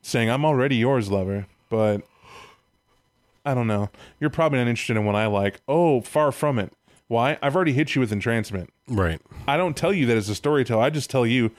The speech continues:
Speaker 1: dude, and for guys, it's guys or girls, you know, it just depends. If you, ladies, if you were not bisexual, you are right now.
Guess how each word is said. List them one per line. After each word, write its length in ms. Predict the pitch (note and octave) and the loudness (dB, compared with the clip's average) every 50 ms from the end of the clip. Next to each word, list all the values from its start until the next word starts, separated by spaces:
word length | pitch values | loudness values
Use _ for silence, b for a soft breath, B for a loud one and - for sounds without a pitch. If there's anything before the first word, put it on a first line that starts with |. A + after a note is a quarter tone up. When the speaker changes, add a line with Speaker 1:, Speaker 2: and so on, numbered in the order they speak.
| b b b b b b b _ _ _ _ _ _ - | b b b b b b b _ _ _ _ _ _ -6
Speaker 1:
dude, 180 | B2+ D3 E3 - | -4 -4 -4 -4
and 120 | C#3+ A#2+ | -6 -4
for 120 | - - A2 | -4 -4 -4
guys, 320 | A#2+ C#3+ E3+ F#3+ D3+ B2 | -2 0 0 0 0 -2
it's 120 | A#2+ G#2+ C#3 | -4 -6 -6
guys 280 | C3+ C3 D3 F3+ G3 D3 | -4 -2 -2 0 0 2
or 160 | E3 G#3+ A3+ | 2 2 2
girls, 360 | D#3+ C3 A#2 G#2+ G2 G2 F#2 | 2 2 2 2 2 0 0
you 80 | A2+ A2+ | 0 0
know, 140 | A2 A#2 C3 | 0 0 0
it 80 | C3 | -2
just 180 | A#2 A#2+ A#2 - | -2 -4 -4 -6
depends. 400 | B2+ G#2+ C3+ E3 F3+ D3+ A2+ G#2 | -4 -2 -2 0 0 0 -2 -2
If 100 | G#2+ G2+ | -4 -2
you, 240 | A#2+ E3 F3+ F#3 - B B B B B - | 0 0 0 0 -2 B B B B B -4
ladies, 440 | G#2+ B2+ D#3+ G3+ A3+ A#3+ G#3+ - D#3 | 0 0 0 2 2 0 0 0 0
if 220 | A2+ C#3+ C3 A#2+ | 0 0 0 2
you 140 | D#3 G#3 G3+ | 0 0 2
were 100 | F#3+ G3 | 0 0
not 220 | G3+ G3+ G3 D3+ | 0 -2 0 0
bisexual, 580 | F#3+ F#3 F3+ - - G3+ G#3+ G3+ - E3 D3 C#3+ | 0 0 0 0 0 -2 -2 0 0 2 2 2
you 100 | C#3 D3+ E3+ | 4 4 2
are 100 | E3+ E3 | 2 2
right 180 | F3 F3+ E3+ | 2 2 2
now. 280 | E3+ F#3+ A3 G3+ D#3+ | 0 0 0 0 -2